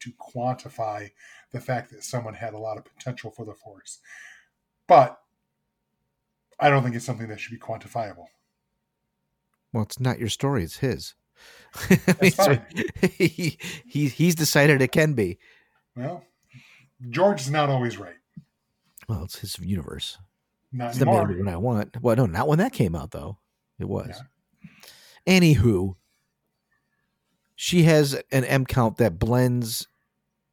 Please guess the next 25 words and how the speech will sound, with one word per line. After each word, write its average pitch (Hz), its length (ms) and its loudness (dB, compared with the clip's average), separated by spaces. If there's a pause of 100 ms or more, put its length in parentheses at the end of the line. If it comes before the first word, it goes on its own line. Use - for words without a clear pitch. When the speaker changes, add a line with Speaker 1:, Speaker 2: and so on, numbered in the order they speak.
(120)
Speaker 2:
with 117 220 0
clones 107 800 0 (1120)
easily, 107 600 -4 (160)
which 117 200 -2
is 107 100 -2
what 113 120 0
they 104 80 2
were 95 80 0
trying 104 180 -2
to 85 60 -6
figure 82 260 -8
out, 69 240 -14
right? 90 240 -10
Without 92 300 -8
destroying 85 440 -10
the 165 100 -14
other 165 100 -16
sample. - 440 -14
They're 78 120 -16
trying - 220 -10
to 143 140 -14 (880)
blend, 110 500 -4
Speaker 1:
Exactly. - 160 -20 (260)
Speaker 2:
blend, 113 380 -4 (400)
uh, 92 420 -4